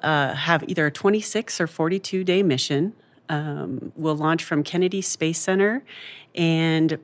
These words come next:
perform some burns to get out to the moon, where we'll perf-,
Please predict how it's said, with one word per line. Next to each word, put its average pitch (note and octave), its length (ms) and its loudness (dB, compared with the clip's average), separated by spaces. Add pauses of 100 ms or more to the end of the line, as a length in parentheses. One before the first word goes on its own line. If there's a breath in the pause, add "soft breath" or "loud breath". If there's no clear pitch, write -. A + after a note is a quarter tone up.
perform F#3 520 2
some F3 260 0
burns G#3 460 4
to F#3 80 -2
get E3+ 120 0
out F3+ 260 4
to G#3 100 -4
the F#3 100 0
moon, E3 420 2
where D#3+ 160 2
we'll D#3 200 -4
perf-, - 220 -12